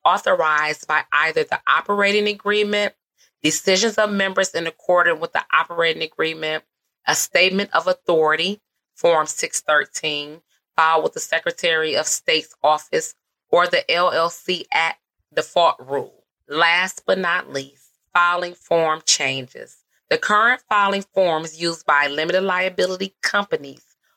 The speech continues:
Articles of Organization five three three A, registration of a foreign L L C five three three B, Certificate of Amendment,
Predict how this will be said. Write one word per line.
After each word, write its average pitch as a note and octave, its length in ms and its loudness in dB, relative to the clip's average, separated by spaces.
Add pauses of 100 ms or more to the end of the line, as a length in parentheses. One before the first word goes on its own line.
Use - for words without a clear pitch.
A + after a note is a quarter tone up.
(200)
Articles F3+ 460 2
of F3 160 -2
Organization D#3+ 880 0 (140)
five E3 420 0 (100)
three D#3+ 220 0
three C#3 460 -6
A, F3+ 360 0 (520)
registration - 680 0
of D#3 120 -4
a D3+ 60 -2
foreign F#3+ 580 0
L C#3+ 240 0
L C#3 180 0
C C3+ 460 -10 (400)
five D#3+ 440 2
three D#3+ 180 -2
three C#3 440 -4
B, E3 360 0 (500)
Certificate G#3 720 0
of G3+ 100 0
Amendment, G3 720 -4